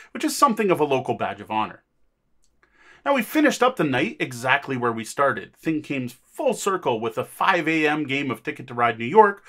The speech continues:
with Sean, I, local gamer Chris, and Charles, who I just mentioned. Now, I have to admit, I don't remember much about this game. Uh, the combination of the late hour, I guess early hour, and the craft beer in my belly made things a bit foggy.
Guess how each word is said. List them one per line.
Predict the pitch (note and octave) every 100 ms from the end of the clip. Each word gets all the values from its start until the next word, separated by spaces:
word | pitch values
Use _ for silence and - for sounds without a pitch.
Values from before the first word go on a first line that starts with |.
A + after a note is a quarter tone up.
| - - -
with | A3
Sean, | - B3 A#3
I, | E3+ D#3+ E3 D#3+ D#3 - _ - - -
local | G#3+ G#3+ F3+
gamer | E3 D#3+ C#3+ C3+ - _
Chris, | - A#3 G#3+ - -
and | G#3+ A3
Charles, | - F3 D3+ C3
who | C3+
I | A#2
just | A2+ -
mentioned. | A2 A2+ - - _ _ _ _ - -
Now, | C3+
I |
have | C#3 E3
to | D#3+
admit, | D#3 E3+ F#3 -
I | C#3
don't | D3 D3 D3
remember | C3 C3 A#2+
much | G#2+ G2+
about | - A2
this | A2 -
game. | C#3 G#2 - _ _ - - -
Uh, | C3+
the | C#3
combination | D3 E3 D#3+ D#3+ D#3 D#3+
of | C#3+
the |
late | C#3 C#3+ D3+
hour, | C3 B2+ D3+ D3+
I |
guess | A2+ A2
early | A#2 B2 A#2+
hour, | G2 A2 C3
and | D3 A#2
the | A2
craft | - C#3 B2+
beer | G3+ G#3
in |
my | F3
belly | F3 E3+ F3 E3+
made | F#3+ E3
things | D#3 C3+
a | A#2+
bit | A#2 -
foggy. | - F#2 F2 F2+